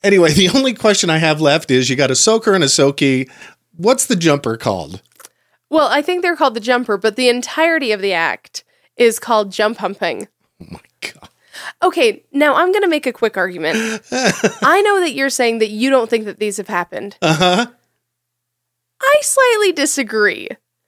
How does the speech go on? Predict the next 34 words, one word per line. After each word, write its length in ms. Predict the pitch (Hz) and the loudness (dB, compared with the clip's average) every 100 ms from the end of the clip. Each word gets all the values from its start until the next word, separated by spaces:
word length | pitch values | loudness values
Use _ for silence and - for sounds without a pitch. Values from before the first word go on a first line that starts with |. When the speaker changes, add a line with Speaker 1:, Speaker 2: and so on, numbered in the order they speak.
| _ _ _ - | _ _ _ -2
Speaker 2:
I 280 | 294 370 403 | 0 2 0
think 260 | 349 320 294 | -2 -2 0
that 120 | 254 | 0
they 140 | 220 269 | 2 2
were 300 | 233 302 339 | 4 2 2
totally 420 | - 320 302 320 | 0 0 0 0
made 220 | 302 277 | 0 2
up 160 | 247 247 | 0 0
at 100 | 233 | 0
one 220 | 226 214 | 0 -2
point, 320 | - 175 165 - | -2 -2 -2 0
and 220 | 247 233 | 0 0
someone 400 | - 285 311 302 | 2 2 2 -2
was 120 | 294 | -2
coming 300 | 294 262 247 | -2 0 0
up 100 | 226 | 0
with 160 | 233 226 | 0 0
theor-, 520 | 320 349 339 - - | 2 2 2 -2 -6
theoretical 640 | - 349 370 339 339 320 277 | -2 0 2 0 0 -4 0
ways 280 | 220 220 - | 0 0 -4
to 120 | 220 | -8
trick 260 | - 269 262 | -2 -2 0
God 280 | 233 220 | 0 0
into 220 | 208 220 214 | -2 -4 -2
thinking 380 | 220 214 220 214 | -2 -2 -4 -6
that 100 | 190 | -4
they 100 | 208 | -4
were 120 | 196 | -4
still 260 | - 220 214 | -4 -2 -2
a 40 | |
virgin. 420 | 202 180 - - | -2 -4 -6 -10
Speaker 1:
Sure. 320 | - - 104 - _ | -4 0 -2 -4 _
Speaker 2:
Okay? 280 | - 196 277 _ _ _ _ _ _ _ _ - 453 359 | 0 0 0 _ _ _ _ _ _ _ _ -2 2 2
And 460 | 226 214 214 240 | 0 0 -2 -4